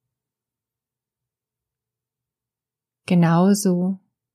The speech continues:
Lass dieses angenehme Gefühl gerne durch deinen gesamten Körper gleiten. Ich zähle jetzt von fünf bis eins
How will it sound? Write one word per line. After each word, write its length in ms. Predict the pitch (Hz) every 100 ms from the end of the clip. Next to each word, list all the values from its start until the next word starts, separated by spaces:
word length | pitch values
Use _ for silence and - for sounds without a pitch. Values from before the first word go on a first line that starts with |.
| _ _ _ _ _ _ _ _ _ _ _ _ _ _ _ _ _ _ _ _ _ _ _ _
Lass 240 | 269 294 -
dieses 360 | 202 180 180
angenehme 680 | - 180 208 220 208 196 190
Gefühl 560 | 180 180 - 247 269 254
gerne 600 | 208 175 175 175 180 - -
durch 280 | 185 175
deinen 320 | - 170 175 175
gesamten 580 | 175 175 175 190 220
Körper 580 | 208 190 175 175 202 208 -
gleiten. 720 | - 180 175 175 180 170 175 _ _ _ _ _ _ _ _ _ _ _ _ _ _ _ _ _ _ _ _ _ _ _ _ _ _ _ _ _ _ _ _ _ _ _ _ _ _ _ _ _ -
Ich 220 | 247 -
zähle 320 | - 277 269
jetzt 380 | 202 185 180 -
von 220 | - 175
fünf 500 | 170 202 208 240 -
bis 200 | - 185
eins 640 | - 175 180 208 220 - -